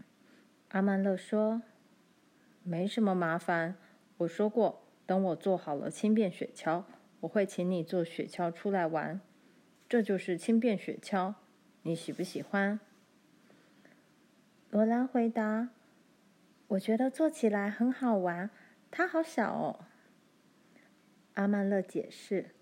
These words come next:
：“我做的比外面买的那种要小一点，它只有一公尺半，底部是七十公分宽，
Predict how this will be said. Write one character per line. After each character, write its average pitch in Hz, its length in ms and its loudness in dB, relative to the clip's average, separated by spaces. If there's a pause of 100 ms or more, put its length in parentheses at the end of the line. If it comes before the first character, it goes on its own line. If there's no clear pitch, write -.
(880)
：“我 175 120 0
做 208 300 4
的 170 220 4
比 160 160 -4
外 196 180 4
面 202 160 4
买 160 220 -2
的 156 140 -2
那 190 120 2
种 160 300 -2
要 190 120 4
小 - 300 -6
一 - 100 -6
点， - 280 -4 (560)
它 202 180 0
只 180 200 -2
有 170 140 2
一 - 160 -2
公 196 240 4
尺 - 300 -6
半， - 280 -2 (520)
底 170 160 2
部 185 220 0
是 175 320 0
七 185 200 -2
十 - 140 -4
公 190 220 0
分 196 200 0
宽， 208 320 0